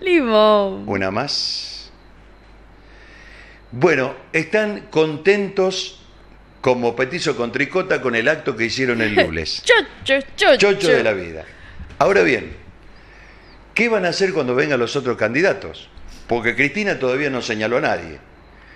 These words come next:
Speaker 2: Yo creo que el alperovichismo ya jugó su ficha con Scioli,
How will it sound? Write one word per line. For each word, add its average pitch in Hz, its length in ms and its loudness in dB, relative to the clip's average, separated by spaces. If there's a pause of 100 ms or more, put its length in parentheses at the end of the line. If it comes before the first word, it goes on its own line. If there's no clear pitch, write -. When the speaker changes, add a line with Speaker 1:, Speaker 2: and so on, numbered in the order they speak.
(200)
Speaker 2:
Yo 196 140 2
creo 190 300 2
que 120 480 -4
el 104 180 0
alperovichismo 120 920 0
ya 143 180 0
jugó 143 320 -2
su 120 160 -6
ficha 131 320 -2
con 101 140 -4
Scioli, 82 440 -4